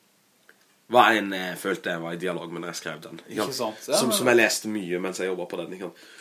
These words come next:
Speaker 1: Så, så jeg tror, uten at jeg føler jeg rippet den off, det var bare noe der som klikket, ikke sant? Så jeg tror det er veldig, varierer veldig fra, fra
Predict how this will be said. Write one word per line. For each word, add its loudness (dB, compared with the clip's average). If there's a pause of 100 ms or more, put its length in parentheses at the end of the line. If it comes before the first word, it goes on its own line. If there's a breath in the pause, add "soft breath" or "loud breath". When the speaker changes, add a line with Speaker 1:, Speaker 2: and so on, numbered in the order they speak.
(160 loud breath)
Speaker 1:
Så, -2
så 6
jeg 2
tror, -2 (500)
uten 0
at 2
jeg 4
føler 4
jeg -2
rippet -2
den -6
off, -6 (160)
det -2
var 0
bare 0
noe -4
der -6
som -12
klikket, -12
ikke -6
sant? -16 (1040 loud breath)
Så 12
jeg 10
tror 12
det 12
er 6
veldig, 8 (100)
varierer 4
veldig 0
fra, -2 (400)
fra 0